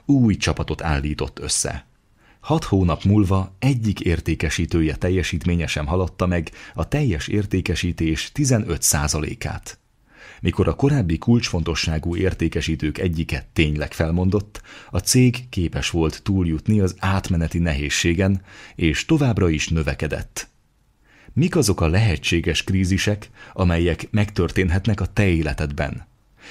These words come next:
Mi történne, ha a hitelkamatok megduplázódnának, vagy a céged teljesítménye a felére esne? Vagy ha a legjobban keresett termékedet egyszer csak nem vásárolnák az emberek,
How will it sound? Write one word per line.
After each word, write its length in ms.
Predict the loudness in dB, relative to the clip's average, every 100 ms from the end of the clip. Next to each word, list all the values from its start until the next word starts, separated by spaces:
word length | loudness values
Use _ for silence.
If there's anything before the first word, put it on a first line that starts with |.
| 2
Mi 140 | 4
történne, 600 | 6 4 4 4 4 2
ha 200 | 2 2
a 60 | 2
hitelkamatok 920 | 0 2 0 2 2 2 0 -2 -4 0
megduplázódnának, 1300 | 0 2 0 0 -2 -2 -2 -2 -4 -6 -12 -18 -20 -20 -16 0
vagy 240 | 2 4
a 60 | 2
céged 500 | 2 2 4 0 2
teljesítménye 920 | 2 4 2 0 4 4 6 4 2
a 40 |
felére 560 | 2 2 4 2 0 -2
esne? 440 | -4 -6 -8 -10 _ _ _ -20 0
Vagy 220 | 2 4
ha 100 | 4
a 60 | 4
legjobban 500 | 4 4 4 4 2
keresett 460 | 2 2 0 0
termékedet 720 | 2 2 2 2 2 0 -2 -10 -10 -4
egyszer 400 | -2 2 0 2
csak 300 | 0 0 0
nem 220 | 2 4
vásárolnák 760 | 2 -2 -2 0 0 0 0
az 120 | -2 0
emberek, 460 | 2 4 2 0